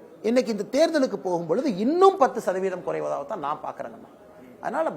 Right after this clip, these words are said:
முதல்ல மாதிரி அரசியல் இல்லைங்கண்ணா. நயினார் அண்ணா அவர்கள் கட்சியினுடைய மிக முக்கிய தலைவர், அண்ணன் வந்து ரொம்ப மாண்பு மிக்கவர், பெருந்தன்மை மிக்கவர், எல்லோரையும் அரவணைத்து செல்லக்கூடிய தலைவர். But நான் உ-, இருக்கையிலிருந்து நான் பேசும்பொழுது, மாநில தலைவரா பேசும்பொழுது என்னுடைய வார்த்தை பிரயோகம் ரொம்ப கேர்ஃபுல்லா நான் பண்ணணுங்கண்ணா.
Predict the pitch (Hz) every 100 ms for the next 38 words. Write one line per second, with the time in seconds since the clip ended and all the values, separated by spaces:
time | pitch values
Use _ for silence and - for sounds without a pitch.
0 | 160 220 302 269 202 190 135 143 151 117
1 | 131 123 117 117 131 165 180 165 160 143
2 | 214 165 - 175 160 131 147 226 202 160
3 | - 123 185 - - - - - _ -
4 | 147 175 143 151 143 143 127 127 165 147
5 | 139 - 117 120 - 151 170 151 131 120
6 | 113 113 117 120 - 131 151 175 147 143
7 | 170 165 147 120 117 - 196 - 135 120
8 | - - - - - - - 160 160 175
9 | 180 165 208 240 339 311 262 247 269 220
10 | 175 254 277 214 - 180 196 254 156 190
11 | 220 208 170 165 170 - 160 160 147 208
12 | 185 156 135 165 196 208 160 160 156 185
13 | 147 156 147 - 165 135 - 123 123 117
14 | -